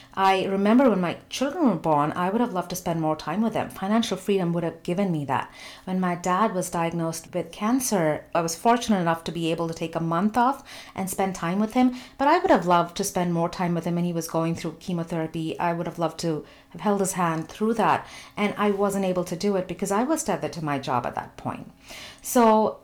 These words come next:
uh, there is an opportunity cost to being held back by these limiting beliefs, and it's important to focus on why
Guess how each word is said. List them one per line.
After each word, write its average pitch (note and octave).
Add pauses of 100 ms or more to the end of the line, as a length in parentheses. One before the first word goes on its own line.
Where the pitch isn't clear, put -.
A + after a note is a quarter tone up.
(140)
uh, - (120)
there C4
is D#4
an C4
opportunity G#3+
cost F3
to F#3
being E3
held E3+
back D#3
by D#3
these D3
limiting D3+
beliefs, D3 (100)
and F#3+
it's G#3+
important G3+
to F3
focus F3+
on E3
why D#3+